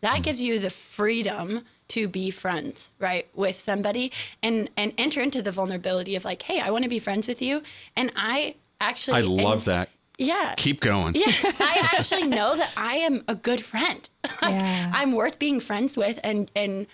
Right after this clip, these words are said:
Speaker 1: I wanna be friends with you because you're worth being friends with.
Speaker 3: Mm.
Speaker 1: And we're, we don't have this codependency reliance on one another because we're both relying on Christ to tell us who we are, right? So we enter more deeply into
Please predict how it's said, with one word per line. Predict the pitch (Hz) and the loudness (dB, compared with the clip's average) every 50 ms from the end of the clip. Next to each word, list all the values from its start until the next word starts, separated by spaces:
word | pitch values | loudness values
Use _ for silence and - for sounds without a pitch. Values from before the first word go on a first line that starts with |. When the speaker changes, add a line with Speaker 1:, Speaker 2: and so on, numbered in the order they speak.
| - - _ - | -20 -18 _ -2
Speaker 1:
I | 214 214 | 0 0
wanna | 220 247 254 240 | 2 2 2 0
be | 220 | -2
friends | 208 - 214 208 202 | -2 -2 -2 -2 -2
with | 190 - - | -2 -2 -2
you | 220 285 285 | 0 0 0
because | 226 214 - 202 190 180 | 0 -2 -2 -2 -2 0
you're | 202 226 269 | 0 2 2
worth | 277 240 208 208 _ | 2 0 -2 -4 _
being | - - - - 202 | -10 -10 -8 -8 -8
friends | - 208 196 202 - | -8 -8 -8 -8 -4
with. | 208 196 214 | -4 -2 0
Speaker 3:
Mm. | 202 - - 101 - - - - | 2 2 2 0 -2 -6 -4 -2
Speaker 1:
And | 233 233 | -2 0
we're, | 240 247 240 | 2 0 0
we | 233 233 254 | 0 0 0
don't | 269 320 285 277 | 0 2 2 2
have | 285 247 220 | 0 0 0
this | 233 220 220 - - - - - - | -2 -2 -4 -6 -10 -18 -20 -14 -8
codependency | - - 277 277 226 220 - - 247 269 277 254 233 - 226 220 | -2 0 0 2 0 -2 -2 0 2 2 2 2 0 0 0 0
reliance | 214 208 196 196 202 220 247 247 240 226 | 0 0 0 0 0 0 0 0 0 0
on | - - 208 208 208 | 0 0 0 2 2
one | 208 202 202 | 2 0 0
another | 190 180 180 185 190 240 269 262 208 202 | 0 -2 -2 0 -2 -2 0 0 -2 -2
because | 202 - 196 - - 220 208 185 | -2 -4 -6 -6 -4 -4 -4 -2
we're | 220 226 247 | -2 -2 -2
both | 196 175 - 226 233 269 262 - | -2 -2 -2 -2 -2 -2 -2 -4
relying | 220 214 208 196 196 190 185 | -4 -4 -2 -2 -4 -4 -4
on | 180 175 190 | -4 -6 -6
Christ | - - - 214 208 208 - - | -8 -6 -4 -4 -4 -4 -4 -8
to | 214 | -8
tell | 214 - - 208 202 | -6 -4 -4 -2 -2
us | 190 190 - | -2 -4 -6
who | - - 196 | -4 -4 -2
we | 180 - - - - | -2 -2 -4 -4 -4
are, | - - - - - _ - - - - - _ _ - | -4 -4 -4 -8 -12 _ -20 -20 -20 -20 -20 _ _ -4
right? | 202 202 208 - - | -2 -2 -2 -2 -4
So | - 233 220 | -2 0 0
we | 226 226 - | 0 0 0
enter | - 240 262 - 240 | 0 -2 -2 0 0
more | 214 220 208 214 | 0 0 0 0
deeply | 214 - 196 208 220 - 214 190 - - | -2 -2 -4 -4 -2 0 0 -2 0 0
into | 196 208 208 - - 202 185 185 190 | 0 0 0 -2 0 0 2 2 0